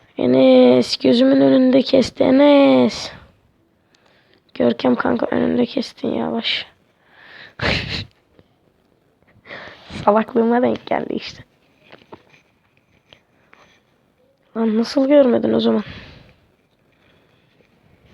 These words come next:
Enes de biraz yalancı. Bunlar bence yan yana olabilir arkadaşlar.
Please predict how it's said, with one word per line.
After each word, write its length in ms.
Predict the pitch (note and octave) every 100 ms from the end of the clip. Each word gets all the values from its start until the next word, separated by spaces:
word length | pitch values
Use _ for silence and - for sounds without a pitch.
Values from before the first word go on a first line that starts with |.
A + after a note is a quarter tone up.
| _ _ _ _ _ _ _ _ _ _ _ _ _ _ -
Enes 320 | A3+ D4 -
de 100 | A3
biraz 260 | A3 G#3+ G#3
yalancı. 420 | F#3 G3+ G#3 G#3
Bunlar 300 | C#4+ F4+ C#4+
bence 240 | E4 C#4
yan 180 | B3+ C#4
yana 280 | D#4 D4+ C4
olabilir 320 | B3+ A#3+ D4
arkadaşlar. 580 | A#3+ A3+ A3+ A3 -